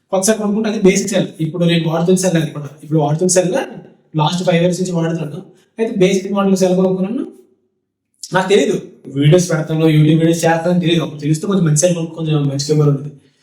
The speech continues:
కానీ తెలీదు. కొనుక్కున్నాను. కొనుక్కుంటే అప్పటి వరకు నాకు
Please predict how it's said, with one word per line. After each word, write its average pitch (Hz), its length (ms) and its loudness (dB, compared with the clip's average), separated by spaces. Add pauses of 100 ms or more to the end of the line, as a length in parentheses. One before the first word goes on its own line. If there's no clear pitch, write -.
(140)
కానీ 247 200 2 (100)
తెలీదు. 190 220 0 (260)
కొనుక్కున్నాను. 180 440 0 (480)
కొనుక్కుంటే 190 460 0 (540)
అప్పటి 220 260 0
వరకు 233 240 0 (220)
నాకు 180 160 -2